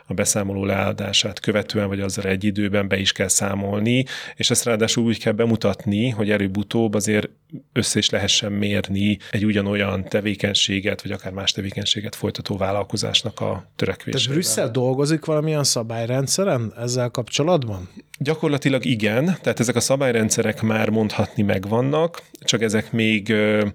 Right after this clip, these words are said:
Speaker 1: inkább ilyen iránymutatásokat adnak, tehát az E U taxonómia az, amit sokszor lehet hallani. Ez az a rendelet, ami úgy meghatározza, hogy mit, mitől lesz egy, ö, tevékenység fenntartható és zöld.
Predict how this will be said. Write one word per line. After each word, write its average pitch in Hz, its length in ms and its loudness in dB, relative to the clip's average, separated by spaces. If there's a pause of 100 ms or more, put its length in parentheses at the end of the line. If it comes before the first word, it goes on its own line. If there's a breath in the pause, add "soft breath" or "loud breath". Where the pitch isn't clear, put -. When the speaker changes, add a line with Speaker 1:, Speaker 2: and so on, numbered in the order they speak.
(220 loud breath)
Speaker 1:
inkább 117 340 0
ilyen 107 140 2
iránymutatásokat 104 1120 0
adnak, 104 500 -2
tehát - 320 -2 (200)
az 110 280 0
E 139 100 2
U 143 80 2
taxonómia 104 920 2
az, 110 160 0
amit 101 400 -4
sokszor - 420 0
lehet 98 260 0
hallani. 131 640 0
Ez 123 180 -2
az 107 120 0
a 113 40 2
rendelet, 110 640 0
ami 104 260 -2
úgy 101 320 -4
meghatározza, 107 1000 0
hogy 101 260 -2
mit, 113 460 -2 (160)
mitől 117 380 0
lesz 107 340 0
egy, 101 280 -2
ö, 107 360 -2
tevékenység 104 680 0
fenntartható 107 760 -2
és 107 140 -2
zöld. 104 480 -4